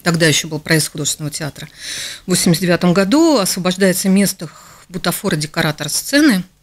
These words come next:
И я просто махнула рукой и пошла. А, у меня уже был маленький сын, м, в то время, и это была, конечно, такая большая авантюра с моей стороны. И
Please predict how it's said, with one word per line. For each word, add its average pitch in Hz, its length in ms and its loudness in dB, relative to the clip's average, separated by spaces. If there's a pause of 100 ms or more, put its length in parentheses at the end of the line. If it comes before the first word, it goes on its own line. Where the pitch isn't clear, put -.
(680)
И 190 80 -12
я 175 280 -2
просто 170 340 -8
махнула 165 340 -4
рукой 175 240 -4
и - 20 -4
пошла. - 380 -6 (1040)
А, 180 520 4
у 170 280 -2
меня 175 180 4
уже 165 140 0
был 165 120 0
маленький 156 380 2
сын, 359 320 0 (500)
м, 185 300 2 (540)
в - 80 -12
то 185 140 0
время, 175 480 2
и 175 120 -8
это 170 220 -2
была, 165 200 0
конечно, 165 380 -4
такая 156 260 -6
большая 156 360 0
авантюра 165 440 2
с - 120 -4
моей 165 200 -2
стороны. 160 540 -6
И 160 260 -8